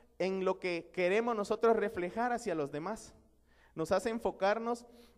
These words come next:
en lo que nosotros querem-, cómo queremos nosotros que los demás perciban que yo soy.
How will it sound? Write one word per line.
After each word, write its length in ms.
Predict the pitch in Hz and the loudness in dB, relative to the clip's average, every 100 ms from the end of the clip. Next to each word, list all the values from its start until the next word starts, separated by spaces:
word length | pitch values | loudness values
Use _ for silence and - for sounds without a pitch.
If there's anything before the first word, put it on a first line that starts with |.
| - | -4
en 240 | 175 190 | -2 0
lo 140 | 190 190 | 0 0
que 100 | 185 | -2
nosotros 640 | 175 175 208 226 233 - - - - | -2 -2 -2 0 -2 -4 -18 -20 -8
querem-, 360 | 190 180 208 214 - | 0 2 2 -2 0
cómo 260 | 240 262 262 | 2 2 2
queremos 320 | 214 226 240 | 2 2 0
nosotros 600 | 208 226 233 254 254 - - - _ - | 0 0 0 -2 -4 -8 -20 -20 _ -2
que 100 | 208 | 2
los 180 | 202 185 | 4 4
demás 320 | 170 185 233 | 2 0 0
perciban 520 | - 180 214 202 202 | 0 -2 -2 -4 -2
que 120 | 196 | -2
yo 140 | 185 202 | -2 -2
soy. 320 | - 285 | -2 -4